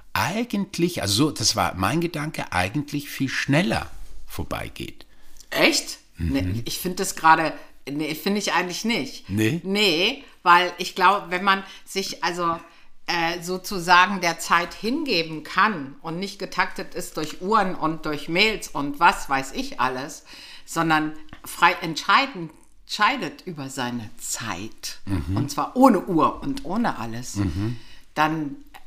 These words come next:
Speaker 2: bist du ja in, in einem Mut, wo alles sein kann. Und ich finde, das, das ist dann so eine Qualität an Zeit, dass die eigentlich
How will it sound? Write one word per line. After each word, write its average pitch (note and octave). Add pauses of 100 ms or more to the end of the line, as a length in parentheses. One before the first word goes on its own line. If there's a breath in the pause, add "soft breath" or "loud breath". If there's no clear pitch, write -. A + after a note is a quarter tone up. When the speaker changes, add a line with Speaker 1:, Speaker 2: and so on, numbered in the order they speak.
(200)
Speaker 2:
bist -
du G3+
ja F#3+
in, F3+
in F3+
einem D#3
Mut, G#3 (400 soft breath)
wo E3+
alles G3+
sein G3+
kann. A3 (580)
Und F#3 (560 soft breath)
ich -
finde, G#3+
das, -
das -
ist -
dann E3+ (120)
so F#3
eine B3 (100)
Qualität G3 (160)
an C#3+
Zeit, C#3 (440 soft breath)
dass -
die -
eigentlich G#3+